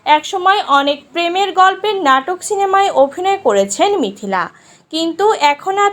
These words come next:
তেমনটা দেখা যায় না। কেন প্রেমের গল্পে অভিনয় করেন না মিথিলা? তবে কি প্রেমের গল্প এড়িয়ে চলছেন?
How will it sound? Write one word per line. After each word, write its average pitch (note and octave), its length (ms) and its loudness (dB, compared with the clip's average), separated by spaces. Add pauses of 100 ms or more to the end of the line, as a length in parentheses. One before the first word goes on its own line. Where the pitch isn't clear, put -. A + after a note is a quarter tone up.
তেমনটা C4 520 0
দেখা - 320 -2
যায় F#3 220 -2
না। F3 260 -8 (440)
কেন F#4+ 300 0
প্রেমের G4+ 440 0
গল্পে C4 440 0
অভিনয় F4+ 520 0
করেন F#4+ 440 2
না G#3 160 0
মিথিলা? B3+ 480 -2 (520)
তবে C#4+ 260 0
কি G4 220 0
প্রেমের F4+ 480 -4
গল্প F#4+ 400 2
এড়িয়ে C#4 460 -2
চলছেন? G4 600 -2